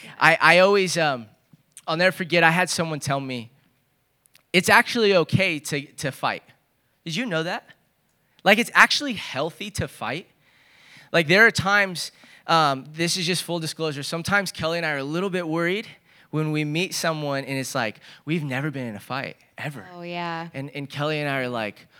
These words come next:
Speaker 2: "Oh, that's interesting. Ne-, like, never? You've never fought about <laughs> anything?"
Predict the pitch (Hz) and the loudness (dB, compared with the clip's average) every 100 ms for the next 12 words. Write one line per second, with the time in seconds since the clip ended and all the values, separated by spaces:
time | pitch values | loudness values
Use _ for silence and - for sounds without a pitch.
0 | _ 170 185 175 269 - 240 - 294 - | _ -4 -2 -2 -4 -8 -8 -6 -6 -8
1 | 117 104 90 92 107 - 120 117 104 110 | -8 -10 -10 -10 -10 -6 -6 -6 -6 -6
2 | 339 440 - - - 85 160 240 180 143 | -4 -8 -12 -18 -16 -8 -6 -4 -4 0
3 | 127 180 311 - 113 139 - 151 120 - | 2 2 -2 -4 -2 0 -2 -2 -4 -4
4 | 156 180 165 208 240 | -4 -2 -2 -4 -4